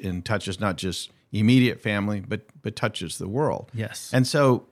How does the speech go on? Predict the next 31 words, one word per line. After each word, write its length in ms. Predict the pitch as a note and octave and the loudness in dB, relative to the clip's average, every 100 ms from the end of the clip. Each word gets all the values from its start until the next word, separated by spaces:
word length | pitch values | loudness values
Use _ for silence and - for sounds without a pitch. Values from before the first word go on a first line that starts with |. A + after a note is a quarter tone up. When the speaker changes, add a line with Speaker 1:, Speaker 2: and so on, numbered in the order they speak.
| _ _ _ _ _ _ _ | _ _ _ _ _ _ _
Speaker 1:
bring 200 | C3+ E3+ F#3+ | 4 6 6
us 100 | D#3+ | 2
up 140 | C3+ | 0
to 100 | A#2 | -4
speed 400 | - - D3 C3+ | -2 4 4 4
then 200 | G#2+ G2+ | 2 2
on 340 | G2 A#2+ C#3+ | 4 4 6
this 280 | A#2 F2+ - | 4 2 -2
in 160 | - A2 | -2 0
Isaiah 800 | G2+ G2 B2 B2+ B2+ F#2+ F2+ F2 | 2 0 2 2 4 2 -2 -4
that 520 | F#2+ A2 G#2 G2+ - - _ _ _ _ _ _ - | -4 0 0 0 -6 -20 _ _ _ _ _ _ -4
God 300 | A2 B2 C#3 | 4 6 6
was 220 | B2 A2+ | 4 0
saying, 540 | - A#2 A#2 G#2+ G2+ G#2 _ _ _ _ _ _ | 0 0 2 0 -2 -6 _ _ _ _ _ _
"Look, 180 | C3 B2+ | 0 2
you 80 | A#2+ | 2
guys 340 | C#3 B2+ G#2+ | 4 4 4
missed 760 | G#2 A2 A#2+ C3 - - - F3 | 6 8 8 8 2 -8 -14 -6
the 80 | A2 | -4
point," 680 | - - D#3 B2+ G2+ F#2 - _ _ _ _ - | -2 2 4 4 4 0 -6 _ _ _ _ -10
or 160 | F#2 E2 | -6 -2
actually 280 | A2 - | -2 -2
several 340 | F2+ D3+ D3+ A2 | -2 2 2 2
points, 460 | - G#2 G2 - - _ _ _ _ _ - | 0 -4 -4 -6 -12 _ _ _ _ _ -2
"but 140 | B2 | 0
the 80 | A2 | 0
fast 360 | - C#3 D#3 - | 0 2 2 2
that 80 | G#2+ | 2
I 120 | C3 | 4
have 140 | C#3+ A#2+ | 4 0
chosen 580 | - A2 G#2 G#2+ G2 | 0 2 2 -2 -4